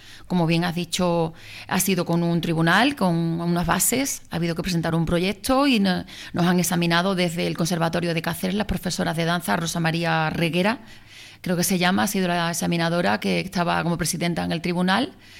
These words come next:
y hem-, he tenido que impartir una clase de media hora de formación siguiendo las pautas que ella iba, iba pidiendo, además de, claro, la entrevista que lleva haciendo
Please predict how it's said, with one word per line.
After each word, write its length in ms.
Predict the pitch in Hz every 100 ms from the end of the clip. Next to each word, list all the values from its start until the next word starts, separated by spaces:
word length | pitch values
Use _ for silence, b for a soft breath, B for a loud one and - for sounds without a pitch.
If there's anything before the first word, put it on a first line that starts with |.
| B B B
y 140 | 190
hem-, 300 | 180 170 165 165
he 60 |
tenido 320 | 185 202 185
que 60 | 190
impartir 360 | 175 175 170 170
una 160 | 175
clase 380 | 175 180 - 180
de 340 | 170 165 165 165
media 240 | 170 170
hora 140 | 170
de 80 | 180
formación 600 | 175 160 180 185 196 269 - B B B B
siguiendo 340 | - 175 180 180
las 100 | 185
pautas 340 | 170 175 190
que 160 | - 170
ella 180 | 165
iba, 480 | 160 156 156 151 151
iba 200 | 160 175 165
pidiendo, 400 | 165 165 170 185
además 400 | 160 156 165 175
de, 120 | 175
claro, 240 | 170 180
la 60 | 160
entrevista 480 | 160 170 170 170 165
que 100 | 165
lleva 180 | 165
haciendo 500 | 175 - 175 185 214